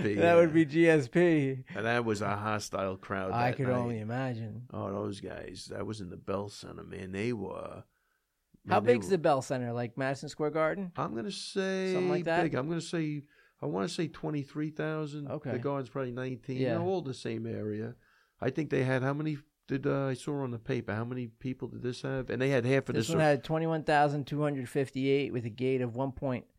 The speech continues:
Speaker 2: eight three million dollars. According to U F C, it's the fifth highest attendance in company history.
Speaker 1: And they had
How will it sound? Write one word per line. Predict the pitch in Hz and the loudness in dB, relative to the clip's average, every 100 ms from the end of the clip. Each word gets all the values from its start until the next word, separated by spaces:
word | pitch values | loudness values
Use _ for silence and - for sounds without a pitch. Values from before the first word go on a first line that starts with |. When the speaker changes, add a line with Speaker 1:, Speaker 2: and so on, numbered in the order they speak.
| _ _ - _ | _ _ -20 _
Speaker 2:
eight | 135 139 - - | 0 0 -2 -4
three | 139 135 - | 0 0 0
million | 123 127 139 135 131 | 0 2 2 2 0
dollars. | 127 127 123 123 120 123 | 2 2 2 0 -4 -8
According | - 131 127 | -4 -2 0
to | 120 | -2
U | |
F | 120 | -2
C, | 135 | -2
it's | 120 - | -4 -4
the | 113 | -6
fifth | - 127 - | -2 -2 -2
highest | - 117 123 120 113 | -2 0 0 -2 -6
attendance | - 123 113 113 107 | -6 -4 -4 -6 -6
in | 104 | -10
company | - 117 110 104 | -6 -6 -4 -8
history. | 104 113 | -6 -4
Speaker 1:
And | 135 | -2
they | 143 | -2
had | 107 | -4